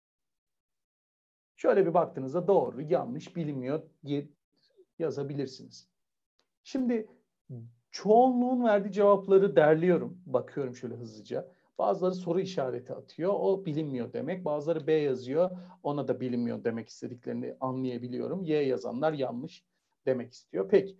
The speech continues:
Şimdi chat'i durduruyoruz. Katılımlarınız için müthiş teşekkür ederim bu arada. Bu okuduğum metinde arkadaşlar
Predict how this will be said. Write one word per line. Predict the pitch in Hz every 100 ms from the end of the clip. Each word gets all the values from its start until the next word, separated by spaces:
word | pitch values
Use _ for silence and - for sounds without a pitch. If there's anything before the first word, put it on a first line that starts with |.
| _ -
Şimdi | 294 254
chat'i | 240 240 190
durduruyoruz. | 202 180 196 185 - -
Katılımlarınız | - 170 - - 202 196 202 190 196 190
için | 185 190
müthiş | 180 180 180 247
teşekkür | - - 165 - 185
ederim | 139 120 117
bu | 120
arada. | 120 165 208 - _ _ _ _ _ _ _ _ _ _ _ _ _ _ _ _ _ _ _ 123
Bu | 233 339 285 - _
okuduğum | 196 196 269 294 285 277
metinde | 233 240 - 262 240 208
arkadaşlar | 156 165 190 165 - - 151